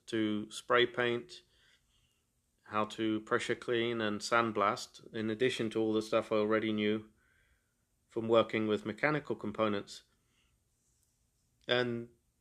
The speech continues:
that was important because I felt I learned a lot more listening to and watching them, and then being supervised for the first few times I did a task. And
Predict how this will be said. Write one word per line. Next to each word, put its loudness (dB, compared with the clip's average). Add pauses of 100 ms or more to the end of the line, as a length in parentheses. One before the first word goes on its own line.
(360)
that 4
was -4
important -2
because -4
I 2
felt 0
I 2
learned 0
a 0
lot -4
more -2 (420)
listening -4
to -2
and -2
watching -2
them, -2
and -2
then -2
being 0 (2500)
supervised -2
for -10
the -8
first -2
few -2
times -2
I -4
did -2
a -4
task. -6 (1900)
And 0